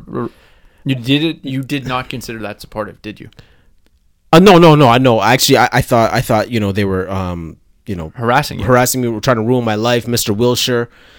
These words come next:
Speaker 2: um, you know, like, grade five, I had reading comprehension, and I didn't do well in my reading comprehension, so he made me stay back after school, um, and, you know, I'm trying to figure that out.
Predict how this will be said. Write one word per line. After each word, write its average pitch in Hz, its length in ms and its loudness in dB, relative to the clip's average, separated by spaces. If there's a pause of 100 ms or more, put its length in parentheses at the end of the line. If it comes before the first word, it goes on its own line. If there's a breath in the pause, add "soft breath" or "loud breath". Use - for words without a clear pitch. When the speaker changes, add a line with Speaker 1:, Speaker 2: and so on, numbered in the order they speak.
(200 soft breath)
Speaker 2:
um, 104 380 -4
you 113 100 -6
know, 104 100 -4
like, 101 220 -4
grade 110 260 -2
five, 110 320 0
I 104 100 -2
had 104 140 -4
reading 110 200 -4
comprehension, 107 760 -6 (340 loud breath)
and 104 200 -6
I 101 80 -2
didn't 101 280 -8
do 113 140 -2
well 110 160 0
in 104 60 -4
my 101 60 -2
reading 104 200 -4
comprehension, 104 680 -6
so 101 240 -6
he 104 120 -6
made 101 240 -6
me 95 140 -8
stay 110 340 -4
back 98 320 -6
after 101 300 -8
school, 104 600 -6 (920 loud breath)
um, 95 580 -6 (1000)
and, 98 260 -8
you 104 80 -6
know, 92 80 -8
I'm 95 140 -8
trying 104 180 -8
to 92 80 -10
figure 90 200 -8
that 101 260 -4
out. 104 440 -6